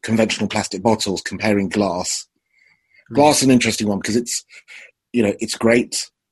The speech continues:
Speaker 1: if it's, um, used, you know, a number of times.
Speaker 2: Mm.
Speaker 1: But if it's a bit like a beer bottle, then it's,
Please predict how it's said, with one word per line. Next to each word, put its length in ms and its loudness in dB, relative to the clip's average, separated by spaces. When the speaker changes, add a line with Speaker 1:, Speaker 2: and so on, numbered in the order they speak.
Speaker 1:
if 200 2
it's, 480 -2
um, 340 0
used, 600 4
you 100 -2
know, 160 -4
a 40 4
number 340 6
of 100 0
times. 540 0
Speaker 2:
Mm. 380 -10
Speaker 1:
But 100 4
if 160 2
it's 140 -4
a 40 -4
bit 140 2
like 160 0
a 40 -2
beer 220 2
bottle, 300 -4
then 120 -2
it's, 240 -10